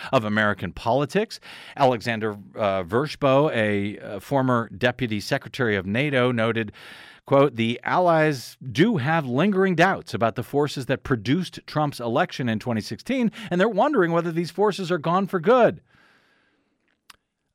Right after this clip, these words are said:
Uh, little secret, they're not. They're not gone for good. They're not gone by a long shot at this point.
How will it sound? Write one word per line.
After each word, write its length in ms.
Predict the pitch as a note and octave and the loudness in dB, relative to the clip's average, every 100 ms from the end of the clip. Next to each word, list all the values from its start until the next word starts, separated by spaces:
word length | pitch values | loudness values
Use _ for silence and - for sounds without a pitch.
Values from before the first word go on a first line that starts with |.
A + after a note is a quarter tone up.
| - | -8
Uh, 280 | G#2+ F#2+ F2 _ _ _ _ _ - _ - | -4 -4 -4 _ _ _ _ _ -20 _ -10
little 300 | D3+ C3+ A2 | -6 -6 -4
secret, 440 | - C#3 F3 E3 _ _ _ _ | -4 -4 -4 -6 _ _ _ _
they're 220 | A2 A2+ A2+ | -6 -4 -2
not. 420 | B2 G#2 - - _ _ _ _ F2+ | -2 -4 -10 -20 _ _ _ _ -2
They're 140 | A#2+ | 0
not 300 | A2 C#3 - | 2 -2 -4
gone 240 | F#2 D#2+ | -8 -8
for 160 | C#2+ E2 | -8 -8
good. 320 | F#2+ C#2+ B1+ - - | -6 -6 -8 -20 -6
They're 140 | A2 | -2
not 320 | G2+ G#2+ A2+ A2 | 0 0 -2 -6
gone 340 | G#2+ G#2 E2+ - - | -4 -4 -6 -10 -14
by 320 | B2+ G#2 A2+ | -8 -4 -4
a 60 | F#2+ | -4
long 360 | F2+ A2 C3 | -2 -2 -2
shot 360 | A2 - C#2 - - | -2 -4 -4 -6 -8
at 220 | D#2 - | -8 -6
this 180 | D2+ - | -12 -10
point. 460 | F2+ D#2 B1+ - | -8 -8 -10 -20